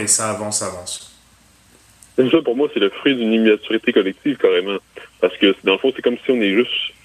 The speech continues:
Speaker 2: c'est comme si on se comporte comme une sorte de, de grande tribu qui veut tout, à tout prix, euh, l'unité, euh, au sens holiste du terme, c'est-à-dire que,
Speaker 1: Mm.
Speaker 2: euh, le tout prime sur l'individu.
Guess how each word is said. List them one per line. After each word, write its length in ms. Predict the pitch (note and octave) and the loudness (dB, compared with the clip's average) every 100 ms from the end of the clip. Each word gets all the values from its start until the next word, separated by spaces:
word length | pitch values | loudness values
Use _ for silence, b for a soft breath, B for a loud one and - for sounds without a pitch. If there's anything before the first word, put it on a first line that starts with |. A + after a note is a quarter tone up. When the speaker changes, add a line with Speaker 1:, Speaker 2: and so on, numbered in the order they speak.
| _ - _ _ - | _ -20 _ _ -10
Speaker 2:
c'est 60 | - | -4
comme 140 | - - | -2 0
si 60 | |
on 140 | C#3 A#2+ | -2 0
se 140 | A2+ | -4
comporte 440 | - A2 - C3+ | 0 0 0 -2
comme 140 | - G#2 | 0 -2
une 80 | G#2 | 0
sorte 200 | B2 A2 | -2 0
de, 200 | F2+ E2+ | 2 2
de 120 | F#2 | 2
grande 340 | G2 G#2+ A#2+ | 0 0 -2
tribu 520 | - - A#2+ A2+ C#3+ D3 - | -6 -6 0 0 0 -2 -2
qui 140 | G2+ | 0
veut 200 | F#2+ A2+ | 4 2
tout, 160 | A2+ - | 4 2
à 20 | - | 2
tout 120 | - | -2
prix, 280 | - C#3 A#2+ | -2 2 4
euh, 280 | G2 F2 F2 _ _ _ | 6 4 0 _ _ _
l'unité, 600 | G#2 A#2 A#2+ - B2 C3 A#2+ | 0 2 2 2 2 4 6
euh, 220 | G2 F2+ | 6 4
au 120 | F2+ | 2
sens 220 | - A2+ A2+ | 2 0 2
holiste 380 | G#2+ G2+ A#2 - | 0 2 -2 -2
du 200 | G#2+ G#2 | -4 -2
terme, 180 | - A2 - - | -2 -2 -2 -2
c'est-à-dire 320 | F#2 A2 A#2 | 2 2 2
que, 220 | G#2+ A2+ - | 2 0 -2
Speaker 1:
Mm. 40 | G2 B - | -12 B -2
Speaker 2:
euh, 260 | E2 E2+ E2+ | 2 4 4
le 120 | F#2 F#2+ | 4 0
tout 280 | - D3 | 4 4
prime 320 | B2+ - B2 A#2 | 4 2 2 2
sur 160 | A2+ | 0
l'individu. 640 | G2+ G#2 G#2 G2+ F2+ F#2+ | 2 0 0 -6 -4 -2